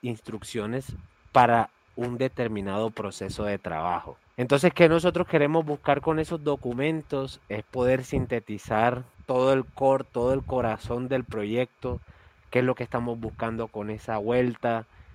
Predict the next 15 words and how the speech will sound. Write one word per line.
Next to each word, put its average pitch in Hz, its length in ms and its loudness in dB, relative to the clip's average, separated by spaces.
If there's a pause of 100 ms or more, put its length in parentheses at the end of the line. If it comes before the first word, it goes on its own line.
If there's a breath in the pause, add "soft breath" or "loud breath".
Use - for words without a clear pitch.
(240 soft breath)
cómo 127 300 2
lo 123 140 2
queremos 110 420 -4
hacer, 113 600 0 (580 soft breath)
y, 117 640 -2 (500)
y 117 120 -2
aquí 110 240 -2
aparece 127 580 -4 (320)
cuál 107 160 0
es 127 80 0
el 139 100 0
propósito 131 760 -2
de 120 160 2
ese 127 200 -4
documento, 135 880 -4